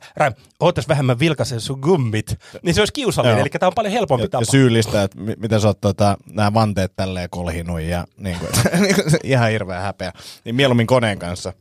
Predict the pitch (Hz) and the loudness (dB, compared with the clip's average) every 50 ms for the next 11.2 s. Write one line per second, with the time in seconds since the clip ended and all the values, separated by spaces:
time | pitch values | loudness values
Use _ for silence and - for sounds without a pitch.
0 | _ - 117 117 120 147 - 120 - 165 147 123 110 - - 117 107 98 90 87 | _ -6 -4 -4 -4 -4 -8 -6 -6 -6 -6 -6 -6 -6 -6 -6 -6 -8 -10 -12
1 | 82 87 85 92 - - - - 175 170 131 135 147 - - - _ _ _ _ | -12 -12 -12 -12 -12 -14 -14 -10 -8 -8 -6 -8 -8 -12 -18 -20 _ _ _ _
2 | _ _ _ _ _ _ _ _ _ - - - - 226 208 202 208 - - 196 | _ _ _ _ _ _ _ _ _ -20 -20 -18 -14 -4 -2 -2 -2 0 2 0
3 | 185 175 165 151 165 185 175 143 123 131 117 - - 127 - - 139 131 127 120 | 2 2 2 2 4 4 4 4 4 2 2 0 -2 -6 -4 -2 0 0 2 2
4 | 117 117 117 113 - 120 120 117 - 147 127 143 127 139 170 151 - - - - | 0 0 -2 -2 -2 -4 -6 -6 -6 -6 -6 -4 -4 -4 -4 -6 -6 -8 -10 -8
5 | 120 110 113 117 - 123 120 120 - - - - - - - - - 240 240 - | -8 -6 -6 -6 -6 -4 -2 0 0 2 2 2 2 2 2 0 2 0 0 0
6 | - 240 233 233 240 240 - 208 - - - 202 302 277 311 - 320 320 330 330 | 0 0 0 2 2 0 0 0 -2 -4 -6 -6 -4 -4 -4 -2 -2 -2 -2 -2
7 | - 247 - 254 240 247 262 262 247 247 247 - 240 - - - - 277 262 262 | -2 -4 -4 -6 -6 -4 -2 -2 -2 -4 -4 -6 -6 -8 -8 -8 -6 -2 0 2
8 | 160 160 - 294 - 254 247 269 254 - 247 269 247 220 185 180 - 170 170 185 | 2 4 4 4 2 0 0 -2 -4 -4 -4 -2 0 0 0 0 0 0 0 -2
9 | 185 175 165 - - 214 185 165 - - - - _ _ - 165 - - - _ | -2 -4 -4 -4 -4 -4 -4 -4 -6 -10 -16 -20 _ _ -6 -6 -6 -8 -12 _
10 | _ _ 226 277 - - 226 175 165 - 220 214 190 156 - 160 151 - 160 185 | _ _ -10 -8 -6 -6 -6 -6 0 0 2 2 2 2 0 0 -2 0 0 -2
11 | 185 - - 117 | -2 -2 -4 -6